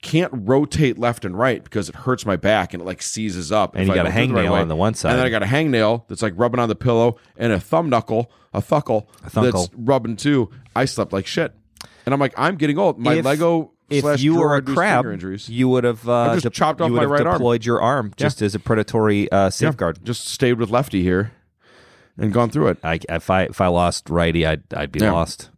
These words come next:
Speaker 1: So
Speaker 2: Be a lot more sixty-nine going on.
Speaker 1: Exactly. That'd be good. All right. Anyway,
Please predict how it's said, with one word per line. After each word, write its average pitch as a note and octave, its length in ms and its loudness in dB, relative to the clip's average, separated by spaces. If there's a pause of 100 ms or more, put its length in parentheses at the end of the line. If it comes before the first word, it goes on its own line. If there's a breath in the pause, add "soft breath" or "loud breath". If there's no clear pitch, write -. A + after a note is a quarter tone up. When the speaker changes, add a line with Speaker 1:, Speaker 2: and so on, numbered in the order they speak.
(560)
Speaker 1:
So D#3+ 220 2
Speaker 2:
Be C3+ 60 2
a F2+ 40 -2
lot G2+ 180 0
more G#2 140 0
sixty-nine G2+ 600 -2
going D#2 220 -2
on. D#2 240 -4
Speaker 1:
Exactly. E2+ 520 0 (560 loud breath)
That'd F#2+ 160 -2
be D2 80 -6
good. B1 240 -8 (260)
All C#3+ 60 2
right. B2+ 180 2
Anyway, A2 320 -2